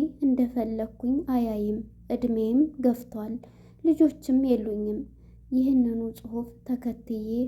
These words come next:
ወደ አሮጌው ቤት ስሄድ አንዲት ሴትዮ ደጃፍ ላይ ተቀምጣ-፣ ተቀምጠዋል። የእግሬን ኮቴን ሰምተዋል። «ማን ነው? ማን ልበል?» አሉኝ። «እዚህ መንገድ ላይ ሀምሳ ብር አግኝቼ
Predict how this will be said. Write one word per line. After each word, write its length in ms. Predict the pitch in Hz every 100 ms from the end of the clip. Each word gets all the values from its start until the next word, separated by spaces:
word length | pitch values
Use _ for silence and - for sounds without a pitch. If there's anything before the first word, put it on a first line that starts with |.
| -
ወደ 180 | 277 240
አሮጌው 840 | 226 214 208 208 - - - 226 208
ቤት 280 | 214 220 220
ስሄድ 480 | - - 202 220 285 - - - - -
አንዲት 340 | 359 427 403 -
ሴትዮ 460 | 254 233 233 208 220
ደጃፍ 440 | 220 226 - 214 208
ላይ 140 | 220 247 302
ተቀምጣ-፣ 720 | 277 - 214 208 202 - 202 -
ተቀምጠዋል። 800 | 269 269 220 208 208 202 202 214 240 - - - - - -
የእግሬን 440 | - 202 208 220 220
ኮቴን 520 | 220 226 - 233 233 247 - - - -
ሰምተዋል። 600 | 262 226 220 208 208 214 - - - - - - - -
«ማን 300 | 247 294 311 262
ነው? 200 | 220 202 202 - - -
ማን 260 | 254 277 285
ልበል?» 400 | 214 214 208 277 - - -
አሉኝ። 360 | 254 208 196 - - - - - - - - - - - - -
«እዚህ 380 | 214 208 226 220
መንገድ 420 | 226 214 214 220 214
ላይ 180 | 233 247
ሀምሳ 400 | 254 233 240 226
ብር 180 | 226 220
አግኝቼ 520 | 208 214 220 214 -